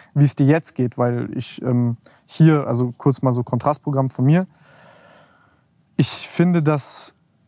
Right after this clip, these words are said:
ich war selber auch überrascht, wie, mit, mit welcher, mit was für einer Motivation und Disziplin du hier dabei warst. Also wenn Leute zum Beispiel gesagt haben, „Ich geh jetzt, wir wollen ins Restaurant gehen“, Ron gesagt hat, „Ich brauche eine Kippe“,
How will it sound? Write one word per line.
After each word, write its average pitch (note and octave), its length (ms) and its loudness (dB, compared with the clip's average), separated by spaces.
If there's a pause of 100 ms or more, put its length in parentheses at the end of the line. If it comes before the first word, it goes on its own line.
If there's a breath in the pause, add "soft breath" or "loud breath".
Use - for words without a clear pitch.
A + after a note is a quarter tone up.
(400)
ich - 120 -2
war F3+ 100 4
selber F#3 320 2
auch E3 200 -2
überrascht, E3 440 0
wie, F3+ 720 4
mit, D#3 200 2
mit D3 160 2
welcher, F#3 280 0
mit D3+ 160 0
was F3 140 0
für G3 80 -2
einer E3 220 -2
Motivation E3+ 840 0
und D3+ 140 0
Disziplin D3 500 2
du C#3+ 60 4
hier C#3+ 160 4
dabei B2+ 340 0
warst. - 240 -6
Also C3 240 0
wenn C3+ 160 2
Leute D#3 320 2
zum D#3 160 0
Beispiel D3 160 -2
gesagt C#3+ 160 0
haben, C3+ 140 0
„Ich A#2+ 100 -8
geh D#3 120 2
jetzt, C#3 280 -4
wir C3+ 100 2
wollen C#3+ 180 2
ins C3 120 -6
Restaurant C3+ 420 -2
gehen“, B2 120 0
Ron D3 180 0
gesagt C3+ 240 -2
hat, B2+ 80 0
„Ich B2 80 -4
brauche C3+ 180 -2
eine B2+ 140 -6
Kippe“, B2 320 -2